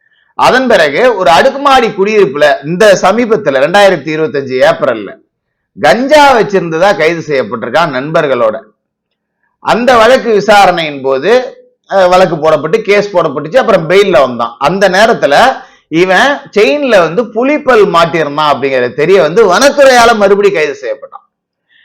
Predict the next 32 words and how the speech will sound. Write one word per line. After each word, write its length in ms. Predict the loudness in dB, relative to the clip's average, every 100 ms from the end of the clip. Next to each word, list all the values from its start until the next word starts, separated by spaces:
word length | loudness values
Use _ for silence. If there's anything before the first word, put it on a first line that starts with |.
| _
இந்த, 200 | -4 -2
இந்த 220 | 0 -2 0
கான்செப்டை 540 | 0 0 -2 -2 0
பாத்தீங்கன்னா 380 | 0 -2 -4 -4
உங்களுக்கு 300 | -4 -8 -14
புரியும். 280 | -16 -18 -18 _ _ _ _ _ -8
இந்த 420 | -4 -2 -2 -4 -8 _ _ _ _ _ -2
புலிப்பல் 460 | 0 0 0 2
இருக்குல்ல, 600 | 2 2 -2 0 2 0 -6 _ _ _ -10
இதை 200 | 0 2
வந்து 200 | 2 0
தமிழகத்தை 600 | 0 2 2 2 2 0
சேர்ந்த 340 | 0 -2 2
ஒருத்தர், 460 | 2 0 0 0 0
ஒரு 160 | 0
ரசிகர் 520 | 0 0 0 0 0 -2
கொடுத்தாரு. 500 | -2 0 2 2 2
அது 200 | 0 -2
எனக்கு 280 | -4 -4
ஒரிஜினலா 340 | -2 0 2 2
டூப்ளிகேட்டான்னு 580 | 0 -4 -4 0 -2 -2
தெரியாது, 360 | -4 0 0
நான் 160 | -2 -2
வாங்கி 240 | -2 -4
போட்டுக்கிட்டேன். 420 | -6 -10 -6 -6 -6
ஒரு 120 | -4 0
சாமானியனுக்கு 460 | 0 -2 -4 -6 -8
எப்படி 260 | -8 -4
ஒரிஜினலா 440 | -4 -4 -2 0 0
டூப்ளிகேட்டா 420 | -2 -4 -4 0 0
அப்படின்னு 260 | 0 -6 -6
தெரியுங்கிற 440 | -4 -4 -4 -2